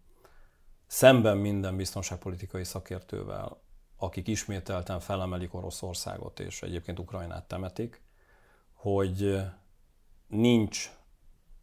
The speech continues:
még vereség, de fordulóponthoz ért a háború.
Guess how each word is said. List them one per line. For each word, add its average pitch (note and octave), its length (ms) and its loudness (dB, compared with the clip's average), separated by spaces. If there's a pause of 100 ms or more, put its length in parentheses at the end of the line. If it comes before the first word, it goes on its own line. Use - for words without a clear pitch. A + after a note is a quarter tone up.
még F#2 400 -4
vereség, F#2+ 720 -4 (260)
de G2 140 -2
fordulóponthoz F#2 920 4
ért - 380 -12
a - 120 -8
háború. F#2+ 480 -8